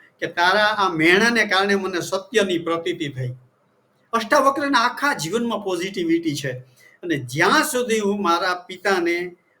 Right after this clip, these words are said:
આ આશ્રમમાં નહીં લાવું, ત્યાં સુધી હું કોઈ દિવસ આશ્રમમાં પ્રવેશ નહીં." આ સંકલ્પ કરીને એ નીકળી જાય છે, જનક રાજાના દરબારમાં જાય છે અને એને થાય છે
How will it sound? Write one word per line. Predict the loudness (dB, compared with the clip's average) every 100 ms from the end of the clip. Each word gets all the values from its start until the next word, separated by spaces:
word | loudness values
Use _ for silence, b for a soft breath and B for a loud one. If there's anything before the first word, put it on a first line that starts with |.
| -6
આ | -2 -2
આશ્રમમાં | -4 -6 -6 -4 -4 -4
નહીં | 0 2 2
લાવું, | 2 2 0 -4 -8 _ _ _ _
ત્યાં | -6 -4
સુધી | -6 -6 -6
હું | -6
કોઈ | -6
દિવસ | -6 -8 -8
આશ્રમમાં | -8 -8 -10 -8 -8 -10
પ્રવેશ | -10 -8 -10 -12
નહીં." | -20 -20 _ -10
આ |
સંકલ્પ | -8 -6 -6 -4 -4 -6 -6
કરીને | -4 -4 -6 -10 _ _ _ _ _ -12
એ | -4
નીકળી | -4 0 0
જાય | 4 2
છે, | 2 -2 -4 -12 _
જનક | -6 -2 -2 -2
રાજાના | -2 -2 -4
દરબારમાં | -8 -6 -2 2 4 4 4
જાય | 4
છે | 4 0 -2 -4 b b b -2
અને | 2 2 0 -10 _ _ _ _ -10
એને | -6 -6 -6 -14 _ 0
થાય | 2
છે | 2 -2